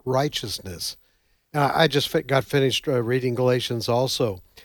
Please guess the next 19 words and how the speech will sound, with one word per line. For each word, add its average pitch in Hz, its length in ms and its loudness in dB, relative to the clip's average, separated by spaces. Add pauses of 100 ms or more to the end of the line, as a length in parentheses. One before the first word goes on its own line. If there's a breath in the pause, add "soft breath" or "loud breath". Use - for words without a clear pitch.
That 180 140 4
was 180 140 0
a 175 60 0
big 165 220 4
problem 165 420 6
that 151 200 0
Paul 156 300 6
had 139 180 0
to 131 80 -8
deal 147 280 2
with, 151 280 0 (600)
uh, 123 220 0
the 127 160 -6
Roman 143 300 6
church, 147 500 0
uh, 120 380 -2
the, 107 160 -8 (100)
the 131 240 -6
Galatians, 135 680 0